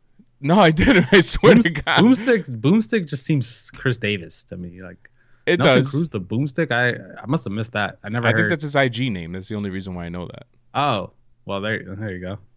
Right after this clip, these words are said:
Speaker 1: Jerk. The bringer of rain.
Speaker 2: Josh Donaldson.
Speaker 1: That's cor-, I think that is correct.
Speaker 2: <laughs>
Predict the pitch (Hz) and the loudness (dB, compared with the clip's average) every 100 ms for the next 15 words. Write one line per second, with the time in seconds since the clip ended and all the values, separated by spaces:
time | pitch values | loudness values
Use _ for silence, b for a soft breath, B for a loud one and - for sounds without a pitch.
0 | _ - 104 104 - - 110 151 165 165 | _ -6 -4 -4 -8 -12 0 2 4 2
1 | 135 151 123 101 87 B B B B B | 2 0 0 -2 -6 B B B B B
2 | B - _ - 117 117 - 113 101 90 | B -20 _ -4 -2 -2 -2 -2 -2 -6
3 | 92 87 90 92 - 101 - 101 98 107 | -10 -10 -12 -14 -12 -12 -8 -10 -8 -8
4 | 98 95 92 - 98 95 - - _ _ | -8 -8 -10 -8 -8 -10 -14 -20 _ _
5 | _ _ _ _ _ _ _ _ _ _ | _ _ _ _ _ _ _ _ _ _
6 | _ _ _ _ _ _ _ 120 - | _ _ _ _ _ _ _ -6 -4